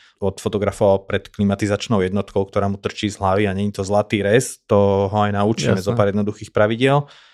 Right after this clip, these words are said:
Speaker 1: ale predsa len ten dojem, aký robíš, tak robíš aj nejakým vyjadrovaním, obliekaním. Práca s ľuďmi je vždy aj o tom dojme, ktorý dávaš vizuálne najavo, takže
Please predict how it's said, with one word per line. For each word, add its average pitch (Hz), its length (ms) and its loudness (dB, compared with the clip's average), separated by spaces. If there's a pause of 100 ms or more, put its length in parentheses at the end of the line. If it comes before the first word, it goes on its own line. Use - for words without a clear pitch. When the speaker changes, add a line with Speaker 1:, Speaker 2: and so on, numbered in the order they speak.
(200)
Speaker 1:
ale 110 180 2
predsa 120 360 2
len 110 160 2
ten 113 160 2
dojem, 110 320 4
aký 107 240 0
robíš, 110 480 -2
tak - 160 -20
robíš 98 340 -4
aj 101 160 -4
nejakým 98 340 -4 (760)
vyjadrovaním, 104 800 2
obliekaním. 101 880 -4 (460)
Práca 117 560 4
s 101 80 -2
ľuďmi 120 320 2
je 113 160 4
vždy 104 220 -4 (100)
aj 104 120 4
o 101 80 -2
tom 113 220 -2
dojme, 104 300 0
ktorý 101 260 -4
dávaš 101 260 0
vizuálne 104 500 -2
najavo, 101 440 -2 (560)
takže 98 880 0